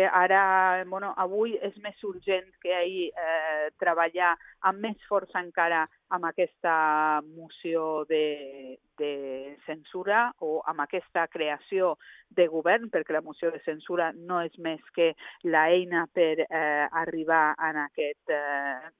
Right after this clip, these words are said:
nou govern, perquè el que està clar és que sense govern el Consell no tornarà a funcionar com, eh, com toca. I, eh, bueno, hi havia solucions i les hem dit ja moltes vegades, com podria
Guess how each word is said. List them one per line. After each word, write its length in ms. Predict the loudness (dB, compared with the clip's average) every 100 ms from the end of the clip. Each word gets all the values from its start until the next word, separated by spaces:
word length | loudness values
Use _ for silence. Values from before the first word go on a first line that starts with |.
| -6
nou 240 | 0 0
govern, 460 | 0 0 2 0 0
perquè 320 | -6 -4 -6 -6 -10 -2
el 140 | 0
que 120 | 0
està 200 | 0 0
clar 260 | 2 2 2
és 100 | 0
que 120 | -2
sense 320 | -2 -4 -4
govern 440 | -4 -4 -6 -6 -8
el 100 | -8
Consell 520 | -12 -8 -4 -2 -4 -8
no 380 | -18 -8 -6
tornarà 580 | -4 -4 -2 -4 -2 -2 -4 -10 -4
a 140 | 0
funcionar 680 | 0 -4 -12 -10 -10 -6 -8 -4
com, 440 | -6 -6 -10 -12
eh, 720 | -12 -12 -14 -12 -12 -14 -16 -14
com 240 | -12 -10
toca. 360 | -2 -2 0 -6 _ -20 -14
I, 360 | -8 -4 -4 -4 _ -18
eh, 200 | -16 -12
bueno, 320 | -12 -12 -14 -12
hi 140 | -10
havia 1080 | -10 -8 -4 -2 -2 -4 -6 -6 -6 -6 -8
solucions 720 | -6 -6 -6 -8 -8 -8 -12 -12
i 280 | -12 -12 -12
les 220 | -12 -8
hem 180 | -8 -8
dit 180 | -12 -6
ja 160 | -4 -4
moltes 360 | -6 -8 -8
vegades, 540 | -8 -2 0 0 -2 -8
com 300 | -14 -14 -10
podria 380 | -6 -4 -4